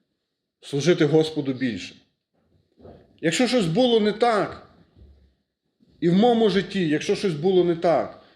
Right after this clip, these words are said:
нехай нам Бог допоможе кардинально підійти,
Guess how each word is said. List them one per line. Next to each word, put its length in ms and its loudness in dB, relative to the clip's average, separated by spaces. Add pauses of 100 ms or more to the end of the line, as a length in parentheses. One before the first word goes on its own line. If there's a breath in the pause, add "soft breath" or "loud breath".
(140 soft breath)
нехай 240 -2
нам 200 -2
Бог 240 2
допоможе 600 0
кардинально 880 2
підійти, 760 0